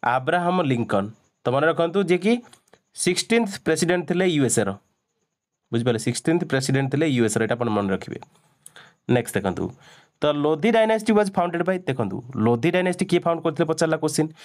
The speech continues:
ତ ଲୋଧି ଡାଇନାଷ୍ଟି ଆମର ଫାଉଣ୍ଡ କରିଥିଲେ ବହଲଲ ଲୋଧି। ତ ସଠିକ୍ ଉତ୍ତର ଅପସନ୍ ସି। ତ ଡାଇନାଷ୍ଟି ଉପରେ ମଧ୍ୟ କୋଶ୍ଚିନ୍ ଆସିପାରେ। ତ ଡାଇନାଷ୍ଟିର ଗୋଟେ ସେପାରେଟ୍ ଭିଡ଼ିଓ ମ-, ବନେଇବା। ତ ଅଲରେଡ଼ି ଡାଇନାଷ୍ଟି ଉପରେ ମୁଁ ଡିସ୍କସନ୍ କରିଥିଲି। ତ ଡାଇନାଷ୍ଟି ଆଉ ଥରେ ଆମେ ଟିକେ ରିଭିଜନ୍ ପାଇଁ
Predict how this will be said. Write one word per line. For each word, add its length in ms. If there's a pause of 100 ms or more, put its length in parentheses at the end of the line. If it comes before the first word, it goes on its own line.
(220)
ତ 60
ଲୋଧି 440
ଡାଇନାଷ୍ଟି 380
ଆମର 400 (120)
ଫାଉଣ୍ଡ 240
କରିଥିଲେ 500
ବହଲଲ 480
ଲୋଧି। 360
ତ 100
ସଠିକ୍ 320
ଉତ୍ତର 400
ଅପସନ୍ 360
ସି। 240 (1160)
ତ 60
ଡାଇନାଷ୍ଟି 480
ଉପରେ 160
ମଧ୍ୟ 180
କୋଶ୍ଚିନ୍ 300
ଆସିପାରେ। 300
ତ 80
ଡାଇନାଷ୍ଟିର 480
ଗୋଟେ 160
ସେପାରେଟ୍ 340
ଭିଡ଼ିଓ 300
ମ-, 140
ବନେଇବା। 380 (480)
ତ 40
ଅଲରେଡ଼ି 360
ଡାଇନାଷ୍ଟି 380
ଉପରେ 140
ମୁଁ 80
ଡିସ୍କସନ୍ 440
କରିଥିଲି। 420
ତ 100
ଡାଇନାଷ୍ଟି 420
ଆଉ 140
ଥରେ 140
ଆମେ 120
ଟିକେ 140
ରିଭିଜନ୍ 360
ପାଇଁ 140